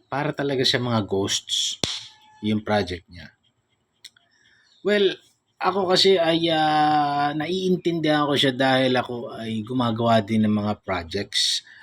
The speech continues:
para sa mga ghosts. Ah, meron akong tinayo na hotel. Foreman ako dun sa hotel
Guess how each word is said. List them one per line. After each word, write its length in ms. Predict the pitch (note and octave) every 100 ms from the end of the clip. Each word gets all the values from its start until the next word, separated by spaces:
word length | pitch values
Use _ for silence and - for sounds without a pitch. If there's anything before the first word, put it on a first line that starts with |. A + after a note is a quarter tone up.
| - _
para 240 | A2 A#2+
sa 160 | - A2
mga 100 | G2+
ghosts. 720 | G#2+ A2 - - - - - - _ _ _ _ _ _ _ _
Ah, 240 | F#3+ - _ _ _ _ _ _ - - - -
meron 320 | C#3+ D3 C#3+
akong 400 | C3+ D3 D3+ D3
tinayo 480 | D3 C#3+ D3 C#3+ D3+
na 420 | C3+ B2+ B2+ B2
hotel. 560 | B2+ C3 C#3+ A2+ F#2+ - _ _ - - - _ _ _ _ - - - - _ _ _
Foreman 560 | D#3 D3+ D3+ D3 C#3+ C3
ako 80 | A#2+
dun 260 | B2+ B2 G#2
sa 320 | G2+ G#2+ A2 G2+
hotel 320 | A2 A2